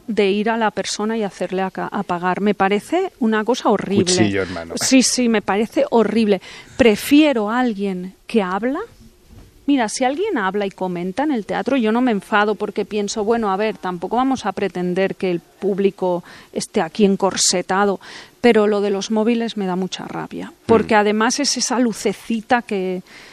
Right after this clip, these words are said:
Speaker 1: que, que molesta mucho y que además me parece como hasta, no, hasta antiestético y como que una persona no puede aguantarse durante una hora y pico, dos horas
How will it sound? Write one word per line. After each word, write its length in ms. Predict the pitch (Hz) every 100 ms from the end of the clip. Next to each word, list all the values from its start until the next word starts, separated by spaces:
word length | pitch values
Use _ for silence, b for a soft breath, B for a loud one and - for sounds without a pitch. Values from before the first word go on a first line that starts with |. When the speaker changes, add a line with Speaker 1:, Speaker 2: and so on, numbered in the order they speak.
| B B _ _
Speaker 1:
que, 280 | 226 190 190
que 120 | 208
molesta 480 | 196 190 196 - 339
mucho 580 | 240 208 - 214 165 214 -
y 140 | 220
que 100 | 240
además 520 | 208 202 208 339 - B B B -
me 180 | 247
parece 420 | 233 202 202 202 294
como 380 | 349 294 226
hasta, 520 | 196 202 - 220 196 -
no, 260 | 247 262 302 - -
hasta 320 | 156 - 214
antiestético 1120 | 233 208 208 185 - - 220 254 349 - 403
y 400 | 359 233 220 - -
como 300 | - 294 302
que 80 | -
una 220 | 208 214
persona 420 | 190 196 - 208 208
no 120 | 202
puede 200 | 208 196
aguantarse 800 | 180 185 180 175 196 196 - 202
durante 400 | 190 185 180 185
una 140 | 190
hora 140 | 196 185
y 80 |
pico, 440 | 165 - 220 - 190
dos 260 | 196 185
horas 360 | 202 202 190 -